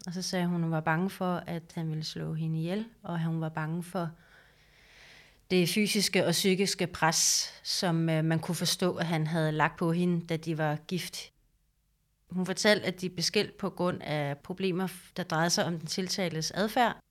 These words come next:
Ja, der, her nævnte hun også hans alkoholmisbrug.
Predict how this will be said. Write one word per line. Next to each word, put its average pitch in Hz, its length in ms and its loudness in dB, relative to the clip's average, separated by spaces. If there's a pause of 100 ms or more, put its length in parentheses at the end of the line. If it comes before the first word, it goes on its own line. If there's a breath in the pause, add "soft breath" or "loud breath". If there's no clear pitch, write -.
(120)
Ja, 151 160 2
der, 180 300 4
her 196 160 2
nævnte 180 320 0
hun 170 120 -2
også 147 240 -2
hans 160 220 -4
alkoholmisbrug. 165 960 -2